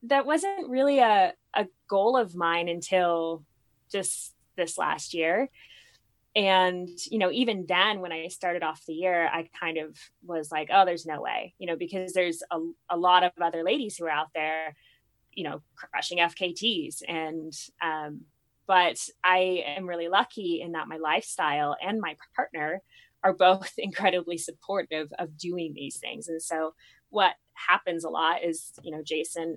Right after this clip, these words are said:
and I will, will go weekend warrior and take down F K Ts, uh, over the weekends. And we, we're not opposed to driving, you know, ten hours for a,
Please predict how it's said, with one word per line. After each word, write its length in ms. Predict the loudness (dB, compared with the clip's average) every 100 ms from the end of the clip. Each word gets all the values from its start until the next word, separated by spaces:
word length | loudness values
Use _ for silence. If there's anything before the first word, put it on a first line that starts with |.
| -4
and 80 | -2
I 180 | 0
will, 360 | -2 0 -2 -2 _ _
will 180 | -2 -2
go 260 | 2 2 2
weekend 400 | 0 2 0 2
warrior 500 | 2 2 2 2 2
and 400 | 0 -2 -8 -10 -14 -16 _ -6
take 240 | -4 -2
down 420 | -2 -2 -2 -6 -12 _ _ _ _ _
F 140 | -4 -4
K 180 | -8 -8
Ts, 800 | -6 -2 0 -2 -6 -12 -14 _ _
uh, 140 | -4 -2 -2
over 220 | -2 -4
the 80 | -6
weekends. 340 | -2 -2 -2
And 80 | 0
we, 240 | 0 0 -6 -20 -20 _
we're 320 | 4 6 6 0 -6
not 340 | 4 6 6 2 -8 -12
opposed 520 | -6 0 0 -2 -6
to 340 | -4 -2 -4 -8 _
driving, 720 | 2 4 4 2 -2 -6 -10 -16 -10
you 140 | -6
know, 260 | -6 -8 -14 -6
ten 240 | -2 0
hours 560 | 2 2 0 -4 -6 -6
for 540 | -2 0 0 -4 -10 _ _ _ _ _ _
a, 260 | 2 2